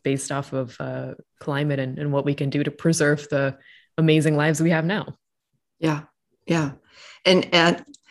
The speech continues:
Speaker 2: do you have any insight on how to, um, break through the barriers of, of the,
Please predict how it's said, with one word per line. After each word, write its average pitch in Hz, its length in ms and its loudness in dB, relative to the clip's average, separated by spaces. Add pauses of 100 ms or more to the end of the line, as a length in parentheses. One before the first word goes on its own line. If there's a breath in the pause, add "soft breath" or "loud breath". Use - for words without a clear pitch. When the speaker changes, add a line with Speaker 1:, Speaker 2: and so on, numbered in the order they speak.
(880 soft breath)
Speaker 2:
do 220 100 4
you 196 80 8
have 180 140 6
any 165 160 8
insight 185 720 2
on 170 160 0
how 175 420 -2
to, 165 340 0
um, 156 420 -2 (2000 loud breath)
break 180 380 4
through 196 180 4
the 180 80 2
barriers 170 800 2
of, 151 300 -2 (240)
of 151 280 -4 (720)
the, - 200 -4